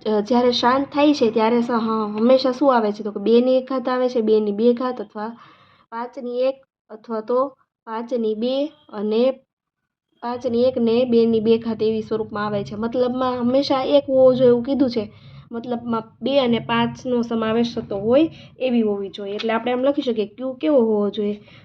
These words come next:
તો કે ટુ raise to m અને five raise to n. એટલે શું, કઈ રીતનું લેવું જોઈએ? તો કે બે ની એક ઘાત અને પાંચ ની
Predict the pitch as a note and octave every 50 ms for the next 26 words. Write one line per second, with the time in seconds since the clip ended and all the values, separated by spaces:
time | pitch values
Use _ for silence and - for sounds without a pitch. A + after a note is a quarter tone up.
0 | _ - - A3 G#3 - - A#3+ A#3+ - _ - _ _ _ _ _ _ _ _
1 | _ _ _ _ - - - - C4+ C#4+ D4 D4+ C4+ C4 C4 - - C4 B3 A#3+
2 | - C4 C#4 C#4 C#4+ D4+ E4 - - - - A3 A3+ A3+ G#3+ A3+ A3+ - A#3+ A#3+
3 | A#3+ A#3 A#3 A3+ A3+ A#3 - - A#3+ G#3+ - B3 B3 A3 F#3+ - - _ _ -
4 | - - - _ - A3 A3 A3+ A#3 A#3+ A#3 - - - C#4 D4+ D4 D4 C4+ C4+
5 | C4 A#3+ A#3 A#3 A#3 A#3 A3 A3 G#3+ G#3+ G#3 G3+ G#3+ G#3 A3+ A#3+ B3+ B3+ B3+ B3+
6 | C4 C4 C4 - - - C#4 C#4 C#4 C#4 A#3 A3+ G#3+ G#3 G#3+ A3 A3 A3+ A3+ -
7 | A3+ A3+ A3+ B3 C#4